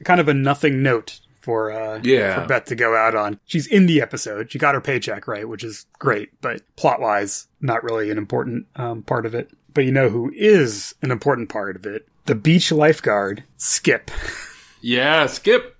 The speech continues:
Speaker 1: Who has been in other episodes. I think this might be the first two hundred a day that he's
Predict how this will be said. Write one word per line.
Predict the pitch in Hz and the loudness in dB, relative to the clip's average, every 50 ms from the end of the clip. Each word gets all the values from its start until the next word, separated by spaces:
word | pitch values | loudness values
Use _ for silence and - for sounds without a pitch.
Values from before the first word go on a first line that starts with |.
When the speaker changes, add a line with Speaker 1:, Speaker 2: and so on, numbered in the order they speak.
| - | 2
Speaker 1:
Who | - 214 | 6 6
has | 190 180 247 262 220 | 6 6 4 2 2
been | 202 202 165 | 2 2 2
in | 151 139 | 2 0
other | 139 127 131 120 | 0 0 0 0
episodes. | 117 - 131 - - 135 120 123 - - | 0 -2 -4 -6 -6 -4 -4 -4 -2 -2
I | 156 | -2
think | - 269 302 - | 0 -2 -2 -2
this | - 339 - | -4 -8 -4
might | - 269 254 208 | -2 -2 -2 0
be | 240 214 | -2 -2
the | 185 - | -4 -4
first | - - 190 190 180 - - - - _ - | -2 0 0 0 0 -2 -6 -12 -14 _ -4
two | - 175 147 | -2 0 2
hundred | 175 185 185 175 143 | 2 2 4 4 2
a | 131 | 2
day | 117 123 117 110 107 104 101 98 110 - _ - | 2 2 0 0 0 -2 -4 -6 -8 -10 _ -2
that | - 113 107 104 113 - | 0 0 0 0 -2 -6
he's | - - 135 120 113 107 104 104 - - - | -10 -12 -12 -10 -10 -10 -10 -10 -10 -10 -12